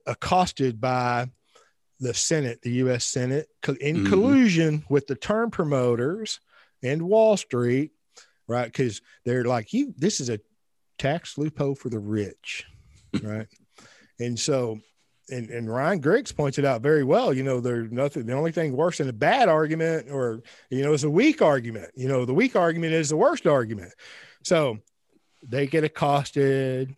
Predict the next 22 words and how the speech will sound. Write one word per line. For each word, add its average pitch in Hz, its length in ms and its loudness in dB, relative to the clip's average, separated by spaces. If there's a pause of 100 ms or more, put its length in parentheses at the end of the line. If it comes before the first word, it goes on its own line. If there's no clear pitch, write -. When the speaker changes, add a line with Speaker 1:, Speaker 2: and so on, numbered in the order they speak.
Speaker 1:
the 110 100 -2
life 123 300 -4
insurance 117 400 -6
industry, 117 460 -4
and 117 100 -4
then 160 240 -2
they 151 180 0
start 131 340 -6
demutualizing, 123 1160 -4
and 113 100 -8
then 170 240 -2
they, 165 220 -2
and 123 240 -6
then 180 440 0 (260)
they 131 120 0
become 131 360 -2
all 143 220 2
things 131 280 -4
to 135 80 -2
all 131 140 2
people, 113 280 -4
fin-, 120 180 -6